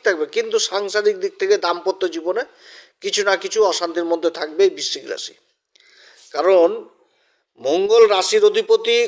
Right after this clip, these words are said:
কর্মের ঘরে অবস্থান করছে এবং তার চতুর্থ দৃষ্টি পড়ছে রাশির উপর, সাথে রয়েছে কেতু। মঙ্গলের কিন্তু ঊর্জা বেড়ে গেল। মঙ্গলটা কি? অত্যধিক সাহস, অত্যধিক কনফিডেন্ট, রেগে যাওয়া, তেড়ে যাওয়া, গন্ডগোল, অশান্তি, এগুলো কিন্তু মঙ্গল। হাতিয়ার,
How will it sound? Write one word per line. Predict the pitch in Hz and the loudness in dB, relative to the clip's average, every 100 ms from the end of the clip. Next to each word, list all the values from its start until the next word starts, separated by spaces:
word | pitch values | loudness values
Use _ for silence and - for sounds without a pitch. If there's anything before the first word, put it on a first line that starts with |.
| - | -2
কর্মের | 165 170 202 214 | -2 0 2 2
ঘরে | 190 214 | 2 4
অবস্থান | 208 196 208 233 220 | 4 2 0 0 0
করছে | 208 220 233 | 0 0 2
এবং | 214 214 | 2 0
তার | 202 208 | -2 -2
চতুর্থ | - 208 226 - | -2 -2 -2 0
দৃষ্টি | 208 208 - | 0 0 -4
পড়ছে | 208 214 214 | 0 0 2
রাশির | 190 185 196 175 | 0 0 -2 -2
উপর, | 165 | 0
সাথে | 139 165 160 196 | 0 -2 0 2
রয়েছে | 202 196 196 | 2 2 -2
কেতু। | 202 202 175 123 | 0 0 -2 -10
মঙ্গলের | 117 147 175 196 196 | -4 -4 2 4 4
কিন্তু | 196 196 196 | 2 0 2
ঊর্জা | 196 196 | 2 2
বেড়ে | 190 208 214 | 2 4 4
গেল। | 180 143 | 2 2
মঙ্গলটা | 147 190 202 214 214 | 0 0 4 4 2
কি? | 214 185 131 - - - _ - | -4 -6 -12 -14 -20 -20 _ -4
অত্যধিক | 170 - 202 196 | -4 0 2 2
সাহস, | - 175 175 170 147 170 | 0 -2 0 0 0 -2
অত্যধিক | 170 190 185 - | -2 -2 -2 0
কনফিডেন্ট, | 180 175 185 165 139 117 - _ - - - - - 139 | -2 0 0 2 0 -2 -20 _ -20 -20 -20 -20 -8 -2
রেগে | 202 220 | 2 2
যাওয়া, | 214 208 190 | 4 4 2
তেড়ে | 185 214 214 208 | 2 4 4 6
যাওয়া, | 202 190 | 4 4
গন্ডগোল, | 156 180 202 208 202 208 190 | 2 0 2 2 4 4 2
অশান্তি, | 180 202 180 185 | 0 -4 0 0
এগুলো | 190 196 | 2 2
কিন্তু | 190 202 | 0 -2
মঙ্গল। | 196 214 214 190 120 - _ _ _ _ _ | 2 2 4 2 0 -6 _ _ _ _ _
হাতিয়ার, | - 170 220 208 190 | -10 -6 0 2 2